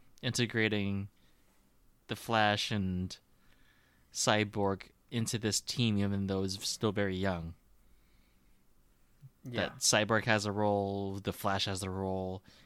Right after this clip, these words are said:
Speaker 1: creating electricity by going really fast.
Speaker 2: Mm-hmm.
Speaker 1: It's interesting. And then you get a tiny bit of the Flash being able to reverse time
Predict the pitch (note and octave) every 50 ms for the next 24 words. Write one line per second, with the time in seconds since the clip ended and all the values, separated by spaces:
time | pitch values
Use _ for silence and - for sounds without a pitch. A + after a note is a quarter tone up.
0 | - _ - - - B2 A2+ G#2+ A2 G#2 G#2 G#2 G#2 - - - A2 - - G2+
1 | G#2+ G#2 G2+ G2+ F#2 - G2 G2 F#2+ G#2+ G2+ G2 G2 G2 G2 G2+ G2 G2 G2 F#2+
2 | - G2+ F#2+ F#2+ F#2 F#2 F#2+ - - - - - - - - _ - - _ _
3 | _ _ _ _ _ _ _ _ _ _ _ _ _ _ - _ _ - C3 C#3+
4 | C3+ A2+ G#2+ - _ - - - G#2 F#2 - - - F2 D#2+ F2+ - _ _ _
5 | _ - B2+ B2 B2+ B2+ B2+ B2+ B2+ B2 C3+ A2+ A2 A2 - - B2 B2 A#2+ A#2
6 | G#2 B2 A2 G#2 - - - - - - - - - - - - - - - -
7 | A#2 A2 G#2 F#2+ F#2+ - G#2+ G2 - A#2 G#2+ G#2 G#2 - - - A2+ G#2+ G#2 G#2
8 | G#2 G2+ F#2+ G#2 - G#2 G2 F#2+ F#2 A2 G#2 G2+ - - - - A#2 G#2+ G#2 G2
9 | F#2+ F2+ F#2